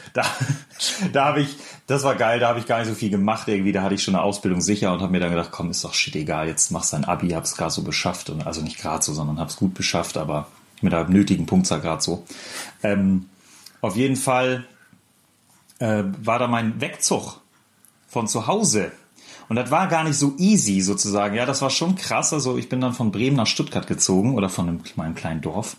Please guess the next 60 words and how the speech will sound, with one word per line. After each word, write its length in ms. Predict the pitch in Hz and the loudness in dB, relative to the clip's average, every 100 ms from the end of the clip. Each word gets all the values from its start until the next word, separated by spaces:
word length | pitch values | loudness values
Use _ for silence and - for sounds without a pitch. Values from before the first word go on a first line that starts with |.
| - | -10
zu 160 | - | -6
Hause 320 | 87 90 117 120 - - - | -4 -2 -2 -4 -12 -16 -4
nach 160 | 101 92 | 0 2
Stuttgart. 600 | - - - 92 113 - - - - - | 2 0 -2 -2 -2 -4 -16 -20 -12 2
Und, 400 | 107 101 95 - | 4 6 4 0
ähm, 420 | 107 98 98 104 - | 2 4 4 2 -2
das 220 | 110 - | -2 2
war 180 | 107 95 | 0 2
richtig 580 | 139 147 - 147 - - _ _ - - | 0 0 0 0 -2 -14 _ _ -20 -10
krass. 380 | - 117 - 101 | -4 -2 0 2
Und 80 | 98 | 2
ich 100 | 120 | 2
wollte 140 | 110 | 0
einfach 160 | 123 123 | 2 4
mal 120 | 113 | 4
mit 140 | 98 | 2
dir 80 | 120 | 2
so 100 | 113 | 2
über 220 | 104 104 | 2 2
Hotel 300 | 110 - 104 | 0 2 4
Mama 320 | 101 131 147 | 4 4 4
sprechen, 420 | 139 - 131 123 113 | 2 0 -2 0 2
so, 280 | 117 113 - - - - - | 2 0 -4 -20 -20 -12 0
ähm, 340 | 101 104 104 - | 4 4 4 -2
was 300 | 110 - - | 0 0 2
du 140 | 131 | 4
noch 180 | 143 127 | 6 4
so 160 | - 117 | 0 0
für 140 | - | 0
Erinnerungen 520 | - 139 120 127 107 | 4 4 4 2 0
hast, 380 | 120 - - - | 0 0 -2 -2
ähm, 500 | 107 107 101 104 101 - | 0 2 4 2 0 0
an 140 | 101 | 0
die 120 | 104 | 0
Zeit, 320 | 95 117 113 | 0 2 0
als 160 | 98 - | 0 -2
du 120 | 139 | 0
zum 180 | 135 139 | 0 0
ersten 260 | 127 131 135 | 0 0 0
Mal 100 | 123 | 2
von 220 | 127 120 | 2 0
zu 100 | 117 | 0
Hause 200 | 120 113 | 0 0
weggegangen 420 | 120 113 113 110 | -2 -2 0 2
bist. 380 | 131 139 - - - - - - - | 2 0 -2 -8 -18 -18 -18 -6 2
Denn 120 | 104 | 4
für 100 | 107 | 6
mich 180 | 127 139 | 4 4
war 80 | 131 | 2
es 140 | 131 | 2
wirklich 260 | 135 131 - | 2 2 2
so, 160 | 127 | 2
ich 120 | 120 | 2
bin 120 | 135 123 | 2 0
von 240 | 113 104 | 0 0
einem 220 | 123 185 | 2 4
Tag 160 | 180 147 | 4 2
auf 100 | 135 | 0
den 100 | 123 | 2
anderen, 420 | 127 127 131 | 4 4 4